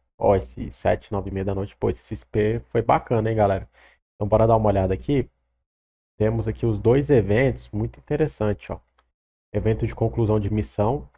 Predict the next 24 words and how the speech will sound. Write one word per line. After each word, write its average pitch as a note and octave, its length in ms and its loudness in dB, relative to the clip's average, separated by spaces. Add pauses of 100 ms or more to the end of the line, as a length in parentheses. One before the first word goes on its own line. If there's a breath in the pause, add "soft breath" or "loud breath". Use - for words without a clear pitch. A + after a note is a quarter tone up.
(260)
e G#2 60 0
evento - 260 0
de A2 120 -6
check-in, G#2 440 -4
tá, G2 160 -6
galera? F#2+ 260 -2 (1300)
O C#3 60 4
check-in, C#3+ 680 2 (100)
você A2 320 0
vai A2 100 6
conseguir A2+ 380 -2
baú A2 320 4
de A#2 160 -2
ouro. G2 340 2 (240)
Vai - 120 -8
ter - 180 -2 (100)
check-in - 280 -2
de - 100 -10
quatorze G2+ 400 -2
dias, G2 260 -2
tá? G2+ 160 0
Baú F#2+ 240 0
de F#2+ 160 -4
ouro. F#2 300 -2